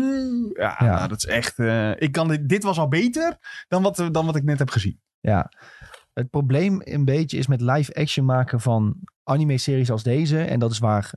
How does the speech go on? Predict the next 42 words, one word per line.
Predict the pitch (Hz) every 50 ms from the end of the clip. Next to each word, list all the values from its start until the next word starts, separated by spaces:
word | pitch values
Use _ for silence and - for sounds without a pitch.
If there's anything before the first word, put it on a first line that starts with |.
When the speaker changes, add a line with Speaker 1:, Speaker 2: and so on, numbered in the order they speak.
| - -
Speaker 2:
Ahsoka | - 127 - - 131 135 - 117
misschien | 110 110 - - 117
ook | - 147 147
een | 160 151
beetje | 143 143 131 127
tegenaan | - 147 135 131 - 131 127 127 127 123
loopt, | 123 117 113 123 120 - - _ - - - - - _
is | - - 131 120 - - -
je | - 123 123
kunt | - - 160 165 185 175 147
niet | 139 139 156 190 214 - - - - - _ _ _ _ _ _
de | - 139 131
dingen | 123 139 160 170 160 147
die | 139 139
je | 143 143 143 -
in | 147 143 135
animatie | 143 139 139 135 131 127 139 165 175 - - 147 127
doet | 123 139 160 156 - - - _
in | - 151 139 131
live | 131 135 131 - -
action | 147 143 - - 131 123
goed | - - 147 139 135
vertalen | - 131 - - 151 160 156 127 107 -
altijd. | - - - - 101 - 101 - -
Dat | - 131 123
werkt | 127 139 156 190 185 -
gewoon | - 117 104
niet. | 104 107 -
En | 123 117
zeker | 131 135 156 151 - 139
in | 131 123 120
One | 135 151 151
Piece, | - 135 123 113
waar | 127 123
je | 123 -
al | - 135
de | 123 120
Devil | 107 - 135 147 - 156
Fruit | - - 175 160 143
krachten | - 156 147 135 - - 131
hebt, | 147 180
Speaker 1:
Ja. | 147